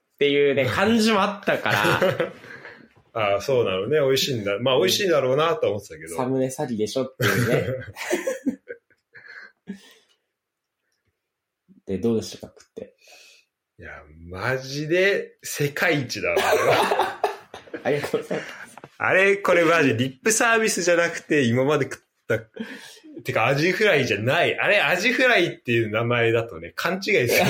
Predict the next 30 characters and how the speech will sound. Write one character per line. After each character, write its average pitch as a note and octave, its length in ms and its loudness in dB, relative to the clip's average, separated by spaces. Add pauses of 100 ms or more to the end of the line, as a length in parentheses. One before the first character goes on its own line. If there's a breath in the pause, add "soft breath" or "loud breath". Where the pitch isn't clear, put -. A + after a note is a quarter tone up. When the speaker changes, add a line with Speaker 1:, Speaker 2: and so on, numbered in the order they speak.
(100)
Speaker 2:
と B2+ 240 2
思 F#2+ 160 2
う。 - 200 -4
Speaker 1:
<laughs> - 0 - (920)
Speaker 2:
あ B2 60 0
れ C3+ 40 4
な G#3+ 80 4
ん - 20 2
だ F#3 60 2
っ A2+ 40 0
け、 A2+ 100 0
な C3+ 100 2
ん B2 40 -2
か、 F2 300 -2 (260)
名 A#2+ 120 -2
前 G#3+ 180 0
つ G#3+ 60 -4
い D#4+ 140 -2
て - 40 -8
た A#2 60 -2
よ。 G2 100 -2
な A#2+ 140 -2
ん B2+ 80 -4
と C3+ 100 -4
か A#2+ 260 0
ア A#2 80 -4
ジ A2+ 80 -4
フ G#3+ 120 2
ラ A#3+ 40 4
イ。 B3+ 40 4